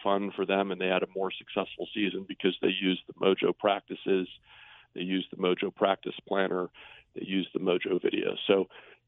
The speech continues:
eighty-three percent is a pretty good score for us. We wanna get that to ninety percent. We wanna get that up to ninety-five percent,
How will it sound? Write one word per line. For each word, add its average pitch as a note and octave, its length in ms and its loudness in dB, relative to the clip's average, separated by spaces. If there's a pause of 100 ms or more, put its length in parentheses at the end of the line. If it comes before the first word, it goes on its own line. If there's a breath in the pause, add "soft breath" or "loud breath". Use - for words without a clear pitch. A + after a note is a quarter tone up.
(240)
eighty-three D#3 480 2
percent C3+ 380 2
is - 60 -4
a A2 40 -2
pretty B2+ 260 0
good B2 220 2
score A#2+ 320 -2
for B2 120 2
us. D3+ 180 0
We B2+ 80 -2
wanna B2 240 0
get B2 180 -2
that A#2+ 180 0
to B2 80 -8
ninety A#2 320 -2
percent. G2 360 -12 (100)
We A#2 140 0
wanna A#2 220 2
get A2+ 180 0
that A2+ 140 0
up A2+ 140 -4
to A2 120 -12
ninety-five G#2 640 -2
percent, F#2 360 -12